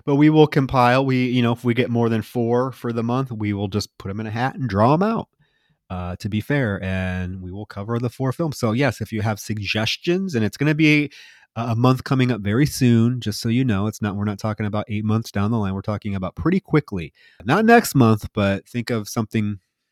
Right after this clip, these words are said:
very close. And so start getting those suggestions. Even if you see us make a post on Instagram or Facebook regarding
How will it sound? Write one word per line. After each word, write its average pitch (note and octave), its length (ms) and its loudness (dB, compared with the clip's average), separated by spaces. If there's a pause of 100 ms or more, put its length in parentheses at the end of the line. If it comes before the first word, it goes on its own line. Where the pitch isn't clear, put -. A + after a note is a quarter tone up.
(400)
very G2 220 -4
close. F2 520 -12 (440)
And A2 320 0
so - 80 -8
start D3+ 340 4
getting D3+ 220 2
those C#3 140 0
suggestions. B2+ 640 -2
Even C3 240 2
if D3+ 120 2
you D#3 60 4
see D3 260 4
us C3 200 2
make C3 200 4
a B2 60 0
post B2 380 0
on A2 80 0
Instagram A2+ 760 0
or G2 280 0
Facebook G#2+ 600 -2
regarding G2 520 -2